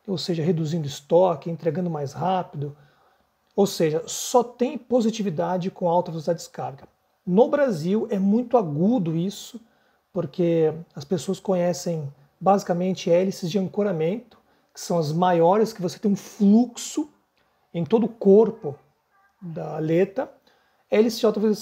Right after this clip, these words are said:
hélice de alta velocidade de descarga, não. Você tem a desestabilização molecular na ponta da hélice.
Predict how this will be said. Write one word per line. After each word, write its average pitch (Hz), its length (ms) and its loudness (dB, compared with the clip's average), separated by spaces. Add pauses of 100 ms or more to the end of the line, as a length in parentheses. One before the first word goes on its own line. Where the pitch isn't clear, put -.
(160)
hélice 214 460 0
de 180 80 2
alta 190 140 2
velocidade 180 300 -4
de - 40 -10
descarga, 220 400 -4
não. 180 400 -2 (760)
Você 170 440 -2
tem 196 500 -2 (680)
a 175 100 2
desestabilização 208 680 0
molecular 196 720 0
na 226 260 -8 (180)
ponta 254 280 2
da 349 160 0
hélice. - 580 -2